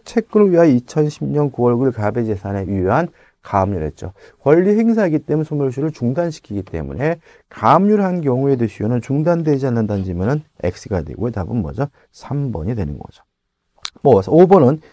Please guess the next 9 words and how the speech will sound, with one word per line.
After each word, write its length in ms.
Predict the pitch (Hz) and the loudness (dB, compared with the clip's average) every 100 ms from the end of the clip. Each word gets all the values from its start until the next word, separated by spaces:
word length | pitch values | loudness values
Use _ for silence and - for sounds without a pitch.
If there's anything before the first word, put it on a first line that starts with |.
| _ | _
일 180 | - 147 | 2 4
번과 260 | 143 147 156 | 6 6 4
같은 380 | 113 98 - 127 | 0 -8 -6 -8
취지죠. 460 | - 87 87 131 123 _ - - _ | -8 -10 -6 -6 -8 _ -20 -20 _
어, 260 | - 156 | -8 -6
그 60 | 151 | -6
다음에 400 | - 87 147 160 - - | -6 0 0 0 -4 -6
이 320 | 104 139 147 | -2 0 2
번, 260 | 110 107 | 2 2